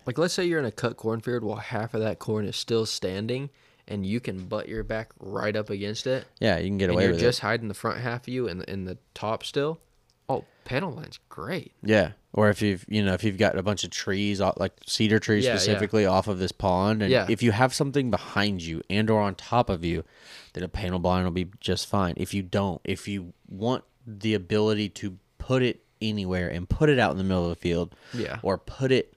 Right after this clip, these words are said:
Speaker 2: on the end of a, you know, like,
Speaker 1: Yeah.
Speaker 2: where a tree, like a tree slash fence row, like, like a fence row is, and there's, like, trees, and then you wanna be on the end of the trees,
Speaker 1: Yeah.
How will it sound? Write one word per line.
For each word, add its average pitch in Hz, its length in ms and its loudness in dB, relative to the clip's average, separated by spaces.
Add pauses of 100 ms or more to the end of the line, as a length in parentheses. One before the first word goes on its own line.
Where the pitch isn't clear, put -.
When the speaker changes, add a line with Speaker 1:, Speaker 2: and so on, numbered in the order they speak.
(800)
Speaker 2:
on 95 120 -2
the 98 160 -2
end 117 280 2
of 104 140 4
a, 92 360 2
you 110 180 -2
know, 98 80 2
like, 92 180 0
Speaker 1:
Yeah. - 220 -4
Speaker 2:
where 107 160 6
a 95 80 4
tree, 117 420 4
like 95 160 2
a 95 80 -2
tree 120 420 2
slash 107 360 2
fence 113 360 2
row, 98 360 4 (1000)
like, 95 380 -2
like 101 100 2
a 95 40 -6
fence 131 280 2
row 113 140 6
is, 107 160 8
and 98 140 0
there's, 87 140 0
like, 85 120 -4
trees, 120 380 4
and 104 120 -4
then 95 120 0
you 107 100 4
wanna 110 140 4
be 101 80 4
on 90 80 0
the - 180 -8
end 117 260 6
of 98 60 6
the 90 80 2
trees, 123 500 2 (300)
Speaker 1:
Yeah. 107 220 -4